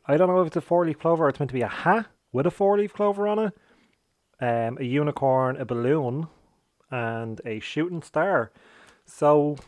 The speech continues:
kind of, still you've got the hearts from the original ones. You've got a, a moon, I suppose. Half moon, you've got the green clovers, and you've got a shooting star, so, um, the heart,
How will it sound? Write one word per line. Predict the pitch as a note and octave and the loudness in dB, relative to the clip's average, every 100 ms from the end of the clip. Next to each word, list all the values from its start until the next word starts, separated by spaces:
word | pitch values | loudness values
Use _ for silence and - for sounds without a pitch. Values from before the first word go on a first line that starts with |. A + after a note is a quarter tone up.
| - | -14
kind | - B3 | -4 2
of, | A#3 F#3+ - - _ | 2 0 -6 -20 _
still | _ - B3 A#3 | _ -2 2 2
you've | G#3+ | 0
got | F#3+ | 0
the | F3+ | 0
hearts | C3 E3+ E3+ E3 - | 0 4 4 2 -6
from | - D3+ C#3+ C3+ | -2 0 2 0
the | B2+ | -2
original | B2 B2+ B2 C3 B2 | -2 -2 -4 -4 -4
ones. | B2 B2+ - - | -4 -6 -10 -16
You've | - B2+ B2 | -8 -8 -6
got | - A#2 | -4 -4
a, | A#2 A#2 A2+ - | -4 -6 -6 -8
a | A2+ | -8
moon, | A2 A#2 C#3+ C#3+ | -6 -4 -4 -6
I | |
suppose. | A2 - - - - A#2+ A#2 D3+ F3 - - _ _ _ _ _ C3 A#2 | -8 -12 -20 -12 -4 -4 -2 -4 -8 -16 -20 _ _ _ _ _ -20 -20
Half | - A#2+ A#2+ B2 | -10 -6 -6 -6
moon, | A2+ A#2 A#2+ C3+ | -8 -6 -6 -8
you've | C#3 | -10
got | - C#3 | -10 -8
the | B2+ - | -10 -8
green | B2+ B2 | -8 -6
clovers, | - B2 B2 B2+ A#2+ - | -6 -4 -4 -4 -6 -6
and | B2 | -6
you've | A#2+ | -4
got | A#2 | -6
a | |
shooting | - D3 A3 F#3+ | -4 -4 -4 -4
star, | - G3 G3+ | 0 2 2
so, | F#3+ G3 F#3+ - - - - - - | 2 2 0 -8 -20 -20 -20 -20 -8
um, | C#3+ C3+ | -6 -4
the | C3 | -8
heart, | - C#3+ C3+ B2+ | -6 -4 -4 -6